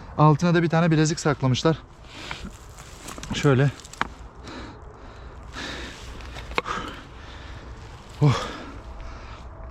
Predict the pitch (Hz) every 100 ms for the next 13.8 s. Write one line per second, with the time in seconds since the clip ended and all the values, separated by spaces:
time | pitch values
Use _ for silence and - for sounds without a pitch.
0 | - - - - - - - - 143 139
1 | 139 151 143 170 175 151 156 143 180 -
2 | - - - - - - - - 147 135
3 | 160 - 151 139 139 139 139 135 147 156
4 | 160 147 156 151 147 156 147 160 139 -
5 | - - - - - 135 135 156 165 151
6 | 165 147 156 151 180 151 165 170 170 170
7 | 160 - 170 156 160 151 175 160 151 160
8 | - 180 - - - - - - 139 135
9 | 135 135 131 135 147 151 165 - 156 151
10 | 156 147 131 147 156 - - - - -
11 | - - - - - - 139 139 147 143
12 | 143 147 156 151 160 151 - - - -
13 | - - - - 156 143 165